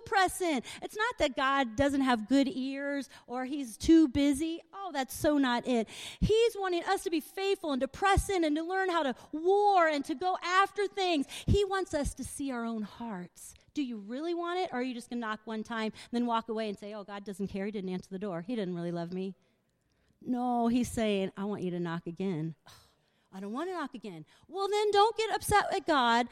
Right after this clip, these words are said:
that he doesn't, that's not the way it is. God's saying, "I want you to be faithful."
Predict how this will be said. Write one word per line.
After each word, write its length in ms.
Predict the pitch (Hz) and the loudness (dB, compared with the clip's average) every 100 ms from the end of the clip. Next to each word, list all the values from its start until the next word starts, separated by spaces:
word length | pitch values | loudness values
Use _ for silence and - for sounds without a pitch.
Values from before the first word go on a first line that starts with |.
| - - | -6 -6
that 120 | 277 | -4
he 120 | 320 | -2
doesn't, 440 | 302 311 320 277 - - - - - - 359 - | 0 0 -2 -6 -12 -20 -20 -20 -20 -20 -14 -8
that's 240 | 339 - | -6 -2
not 160 | 359 349 | -2 -2
the 60 | |
way 120 | 339 320 | -4 0
it 60 | |
is. 200 | 370 285 | 0 0
God's 280 | 330 320 269 | -2 -4 -4
saying, 320 | - 311 247 | -4 -4 -4
"I 80 | 247 | -6
want 160 | 277 - | -4 -4
you 60 | |
to 60 | 254 | -4
be 80 | 226 | -4
faithful." 640 | - 277 285 - 247 185 | -6 -2 -2 0 -2 -2